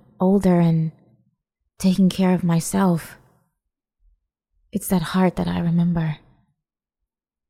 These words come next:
It's that heart that shows me what is it, what is capable for a human being, how a human being can truly give, and what a human being can do and assume responsibility for,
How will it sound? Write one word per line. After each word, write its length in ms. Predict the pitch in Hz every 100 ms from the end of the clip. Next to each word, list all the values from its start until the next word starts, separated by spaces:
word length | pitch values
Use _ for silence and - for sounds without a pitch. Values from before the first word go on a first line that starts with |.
| _ _ _ _ _ _ _
It's 160 | 180 -
that 160 | 170
heart 400 | - - 180 190 - _ _ _ _ _ _ _ _ _ _ -
that 160 | 175
shows 380 | - - 175 196
me 160 | 185 180
what 180 | 190 196
is 140 | 180
it, 100 | - _ _ _ -
what 180 | 185 185
is 140 | 185
capable 480 | - 214 208 180 170
for 280 | - 190 185
a 40 |
human 380 | 165 196 180 175
being, 400 | 180 185 165 160 - - _ _
how 180 | - 185
a 40 |
human 380 | 175 - 196 180
being 400 | 175 190 175 160 - _ _ _ -
can 180 | 180 170
truly 360 | - 208 190
give, 560 | 170 175 190 160 151 - _ _ _ -
and 140 | 180
what 100 | 180
a 40 | 170
human 340 | - 196 180
being 240 | 180 175
can 200 | 175 175
do 300 | 165 180 185 170
and 120 | 175
assume 340 | 160 - 190
responsibility 760 | 180 - 180 180 - 180 180 170
for, 460 | - 180 185 160